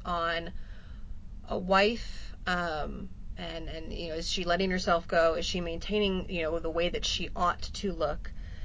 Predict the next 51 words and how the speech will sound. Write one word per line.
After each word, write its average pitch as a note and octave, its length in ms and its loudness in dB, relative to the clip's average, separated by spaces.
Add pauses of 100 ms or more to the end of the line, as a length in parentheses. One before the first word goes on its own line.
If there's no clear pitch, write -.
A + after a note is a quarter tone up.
(220)
Um, G3+ 260 6
really C4 240 4
fits - 320 4
with F#3 140 2
some G3 160 4
of F3+ 140 4
what D#3 140 4
he F3 120 -2
teaches, F3 360 -2
I - 120 -2
think, A3 200 0
about B3 440 6
sex - 480 2
in, F3+ 200 0
in G3 220 2
Real F#3 160 4
Marriage E3+ 360 2
and E3+ 120 0
in E3 100 -2
some F3 180 0
of E3 80 -2
the E3 100 4
other E3 160 2
stuff F3+ 240 -2
that F3 100 -2
he E3 100 -4
taught, G#3+ 460 6 (440)
um, F#3 300 8
which A3 180 6
is A3+ 140 6
just A#3+ 180 4
this, A#3 220 4
this G#3 340 6
failure D4 440 8
to G#3 200 4
examine F3+ 680 6
whether A#3 480 10
your F#3+ 220 4
expectations F#3+ 920 2
or F3+ 140 2
desires F3+ 760 8 (220)
have F3+ 240 6
been F#3 200 8
formed G#3 520 8
in F#3 140 4
a F3 60 6
sinful G3 440 4
way E3+ 180 12
by E3+ 140 8
the - 100 6
cultural, D#3+ 580 4